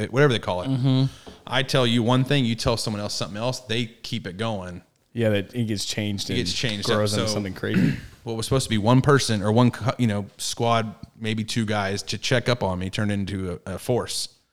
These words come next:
Speaker 2: Jesus.
Speaker 1: Um, the swat team didn't show up first. It was, like, five police cars surrounding my R V. So I'm like, "Okay." But what got worse is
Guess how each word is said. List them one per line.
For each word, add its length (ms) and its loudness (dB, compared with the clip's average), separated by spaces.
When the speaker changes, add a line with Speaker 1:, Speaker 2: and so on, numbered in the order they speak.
Speaker 2:
Jesus. 640 -10
Speaker 1:
Um, 460 0
the 100 -8
swat 340 4
team 160 4
didn't 180 2
show 180 2
up 80 -8
first. 400 -4
It 60 -6
was, 100 -4
like, 180 -2
five 420 0
police 240 0
cars 460 -10
surrounding 360 2
my 80 2
R 180 2
V. 220 -6
So 380 0
I'm 140 2
like, 180 4
"Okay." 340 -2
But 400 0
what 180 -2
got 180 0
worse 260 6
is 120 -2